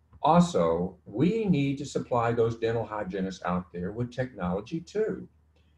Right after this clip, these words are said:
And when I say technology too, I also mean looking at such things as, um, the, the utilization of loupes and light. Uh, we need to move beyond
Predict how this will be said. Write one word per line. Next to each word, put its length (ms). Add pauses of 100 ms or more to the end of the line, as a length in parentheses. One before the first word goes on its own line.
(120)
And 140
when 100
I 120
say 260
technology 600
too, 560 (340)
I 180
also 460
mean 680 (100)
looking 480
at 140
such 300
things 500
as, 500 (100)
um, 480 (720)
the, 320
the 100
utilization 1080 (160)
of 340
loupes 380
and 160
light. 440 (1300)
Uh, 220
we 200
need 340
to 80
move 240
beyond 640